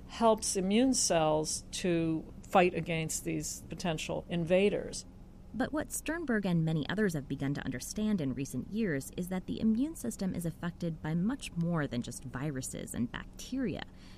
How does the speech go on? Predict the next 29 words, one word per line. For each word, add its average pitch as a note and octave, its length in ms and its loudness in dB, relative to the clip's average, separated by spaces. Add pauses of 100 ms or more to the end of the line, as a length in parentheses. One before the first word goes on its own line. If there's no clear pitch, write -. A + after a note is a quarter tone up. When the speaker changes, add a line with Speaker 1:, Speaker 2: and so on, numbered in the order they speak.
(220)
Speaker 2:
It A3 140 2
reacts C4+ 380 0
to - 120 4
many A#3 320 6
other C3+ 180 0
aspects C3+ 540 -4
of C#3+ 80 -2 (120)
physical G#3 500 -2 (120)
and F3+ 200 0
mental E3+ 500 2
health, - 400 -6 (420)
including E3 440 2 (160)
chronic F3+ 280 -2
stress, C#3 600 -6
anxiety, D#3 720 0
and D#3 100 -2
depression. - 580 -6 (560)
Sternberg A#3+ 520 4
hypothesized D#3+ 840 -2
that - 160 -6
she - 160 -4
could F#3 240 -2
learn A3 220 6
something G#3 400 -2
about C3 200 -2
a - 40 -4
person's - 500 -4
mental D3 300 -2
health F3+ 340 -4